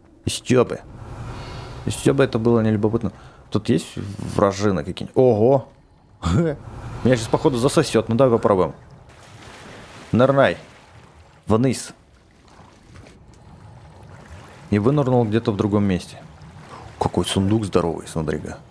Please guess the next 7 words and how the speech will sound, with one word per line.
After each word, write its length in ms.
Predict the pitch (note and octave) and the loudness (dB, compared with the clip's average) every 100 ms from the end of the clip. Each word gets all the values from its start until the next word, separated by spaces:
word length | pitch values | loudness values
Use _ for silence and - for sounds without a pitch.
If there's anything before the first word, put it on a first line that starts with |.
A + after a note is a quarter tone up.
| - - - - - - - | -20 -20 -20 -20 -20 -20 -4
Вау. 340 | D2 C#2+ C2+ - - - - - - - | 0 0 -2 -8 -18 -20 -20 -20 -20 -4
Че 140 | A2 | -2
я 20 | |
нашел? 420 | G2 F2+ A2+ B2 - - _ _ _ - | -2 -2 -2 -2 -4 -20 _ _ _ 0
Да 180 | B2+ G#3 | 2 4
ну 140 | G#3+ | 2
нафиг! 520 | F#3+ C#3 - G2+ - | 4 4 2 -6 -10